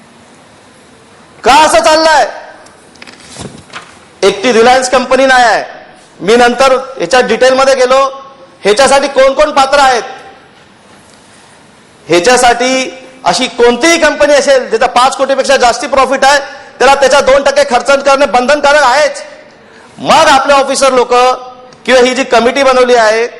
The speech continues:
या लोकांनी याच्यात कुठेही दाखवलेलं नाही काय त्या लोकांकडनं आतापर्यंत आम्ही किती पैसे घेतले. फक्त मला वाटतं याच्यासाठी सायकल घेतली, त्याच्यासाठी हे केलं, हे चालणार नाही साहेब. मग ह्याच्यामध्ये कुठे घोटाळा झालाय,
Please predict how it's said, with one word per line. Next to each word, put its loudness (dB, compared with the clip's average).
या 4
लोकांनी 0
याच्यात -2
कुठेही 0
दाखवलेलं 2
नाही 0
काय 0
त्या 0
लोकांकडनं -2
आतापर्यंत 0
आम्ही -2
किती -4
पैसे 2
घेतले. 0
फक्त 0
मला 4
वाटतं 2
याच्यासाठी 0
सायकल -2
घेतली, -2
त्याच्यासाठी 0
हे 2
केलं, 0
हे 0
चालणार 2
नाही 0
साहेब. -2
मग 2
ह्याच्यामध्ये 2
कुठे 0
घोटाळा 0
झालाय, 0